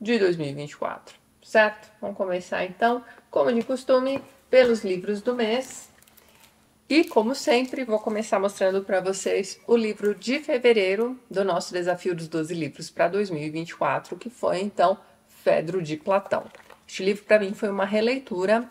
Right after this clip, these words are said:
Anteriormente, eu tinha lido apenas o diálogo mesmo, mas dessa vez eu consegui ler aqui também os textos de apoio contidos nesta edição e na da trinta e quatro também.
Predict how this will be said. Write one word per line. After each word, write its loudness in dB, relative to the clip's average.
Anteriormente, 0
eu -4
tinha -2
lido 2
apenas 0
o 0
diálogo 2
mesmo, -4
mas -2
dessa -4
vez -6
eu -2
consegui -6
ler -2
aqui -4
também -4
os -6
textos -6
de -4
apoio 0
contidos -6
nesta -2
edição -2
e 0
na 4
da 4
trinta -10
e -8
quatro -2
também. -6